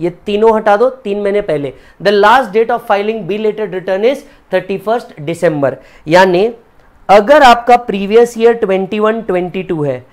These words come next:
आपका रिटर्न फाइलिंग डेट हुआ थर्टी फर्स्ट जुलाई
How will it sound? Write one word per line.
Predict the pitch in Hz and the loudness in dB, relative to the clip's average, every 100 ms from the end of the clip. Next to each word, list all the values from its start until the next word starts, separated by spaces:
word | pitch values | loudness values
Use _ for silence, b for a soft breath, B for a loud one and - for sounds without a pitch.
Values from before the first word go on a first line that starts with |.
| b b - | b b 0
आपका | 180 - 233 | 0 4 2
रिटर्न | 202 196 226 254 254 | 2 0 0 0 2
फाइलिंग | 226 220 226 208 | 2 2 -2 0
डेट | 190 202 | 0 0
हुआ | 202 220 | 0 -2
थर्टी | 233 180 180 180 196 | -2 -6 -8 -8 -12
फर्स्ट | - 220 240 233 | -4 0 0 -4
जुलाई | 180 139 175 196 180 | -14 -6 2 4 4